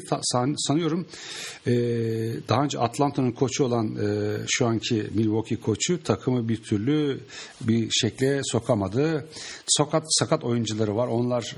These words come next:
işte da dönemediler. Tabii bunların hepsi, hepsi etken, yoksa, e, kadro olarak, e,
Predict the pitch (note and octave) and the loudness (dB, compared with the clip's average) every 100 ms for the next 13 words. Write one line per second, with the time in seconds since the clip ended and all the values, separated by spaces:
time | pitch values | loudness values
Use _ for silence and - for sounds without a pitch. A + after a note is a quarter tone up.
0 | A2 - A2+ G2 G#2 F#2+ A#2+ A2 F#2 F#2+ | -4 -2 0 0 2 2 2 0 0 0
1 | D#3 D#3 - - - - - - - B2+ | 0 -2 -10 -14 -14 -16 -20 -20 0 2
2 | A#2+ C#3 A#2 A#2 - D3+ B2+ C3 - C3+ | 2 2 2 0 -2 -2 0 0 0 0
3 | A2 - C3+ A#2+ A2+ D3+ D#3 D3+ B2 G2+ | 0 0 0 0 0 0 0 0 0 -2
4 | - B2+ G#2+ A2 G#2 D3 - - - - | 0 0 2 0 2 0 -2 -10 -10 -8
5 | - - - | -8 -12 -6